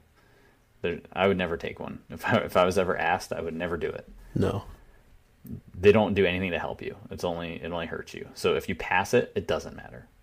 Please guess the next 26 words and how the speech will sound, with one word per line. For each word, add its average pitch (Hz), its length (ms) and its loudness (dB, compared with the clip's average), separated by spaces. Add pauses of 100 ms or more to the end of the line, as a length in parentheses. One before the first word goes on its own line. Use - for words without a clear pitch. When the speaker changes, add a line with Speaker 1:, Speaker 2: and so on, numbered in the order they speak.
(120)
Speaker 2:
Right. 85 340 0 (300)
Speaker 1:
And 78 380 -10
if - 300 -6
you 78 260 -4
quote 92 220 2
unquote 85 300 -2
fail 92 300 4
it, 120 220 2 (800)
it - 200 -2
still 92 180 2
technically 131 520 2
doesn't 135 220 2
matter, 127 280 4
but 120 100 -6
then 92 140 -2
the 87 60 -4
police 87 260 -2
get 85 100 0
a 80 60 -2
lot 80 160 0
more 87 140 -8
<laughs> - 0 -
suspicious - 580 -6
of - 100 -4
you. 73 120 -6
Speaker 2:
Yeah. 104 220 4